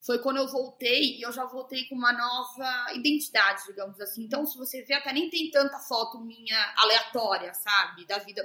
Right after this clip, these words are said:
pessoal. Porque justamente eu fiz esse, dei esse ato e voltei. Eu acho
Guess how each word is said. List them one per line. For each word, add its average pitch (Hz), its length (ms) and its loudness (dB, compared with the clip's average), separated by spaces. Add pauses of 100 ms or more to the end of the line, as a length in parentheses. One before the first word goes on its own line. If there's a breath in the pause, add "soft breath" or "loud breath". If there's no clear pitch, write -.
pessoal. 185 920 -2 (520)
Porque 262 280 4
justamente 285 460 -4
eu 247 60 -8
fiz 247 200 -16
esse, 240 580 -10
dei 220 180 2
esse 247 260 -2
ato 220 580 2
e 254 80 -10
voltei. 233 800 -2
Eu 233 180 -2
acho 247 380 0